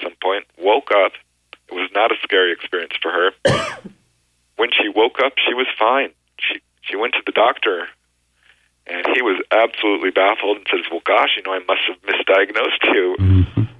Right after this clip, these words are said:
Speaker 1: Um, I don't understand it." But she asked for a healing, and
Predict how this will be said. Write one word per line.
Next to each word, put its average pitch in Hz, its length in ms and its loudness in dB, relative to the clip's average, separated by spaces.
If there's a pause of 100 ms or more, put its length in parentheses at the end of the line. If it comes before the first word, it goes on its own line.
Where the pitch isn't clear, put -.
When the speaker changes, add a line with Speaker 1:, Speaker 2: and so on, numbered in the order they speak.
(100)
Speaker 1:
Um, 90 260 -2
I 101 140 0
don't 98 280 2
understand 95 580 0
it." - 180 -2 (1000)
But - 180 -2
she 135 360 0
asked 104 400 -2
for 98 140 2
a 92 80 -2
healing, 95 400 -4
and 98 220 -10